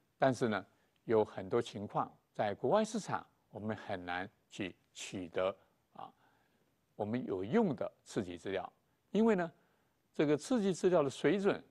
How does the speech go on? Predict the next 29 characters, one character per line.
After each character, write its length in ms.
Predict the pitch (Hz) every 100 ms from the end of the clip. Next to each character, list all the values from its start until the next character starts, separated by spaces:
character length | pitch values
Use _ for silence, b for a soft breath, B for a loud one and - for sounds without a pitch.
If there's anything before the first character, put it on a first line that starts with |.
| _ _ _
跟 340 | 127 120 117 -
这 140 | -
个 80 | 151
国 180 | 117 117
家 140 | 113
的 80 | 117
经 260 | 104 190 208
济 240 | 208 131
发 320 | - - 196
展 160 | 214 104
的 120 | 92
水 180 | - 202
准 180 | - - _ _ _ _ _ _ _ _ _
往 180 | 120 135
往 160 | 101 -
有 160 | - 107
很 160 | 92 87
大 120 | 92
的 80 | 87
相 280 | - 131
关。 260 | 139 143 147 - _ b b b b b b b _
如 160 | 151
果 240 | 180 147 131 -
国 140 | 156
民 100 | 190
所 160 | 226 127
得 120 | 110
越 180 | 127 123
低， 320 | 104 123 131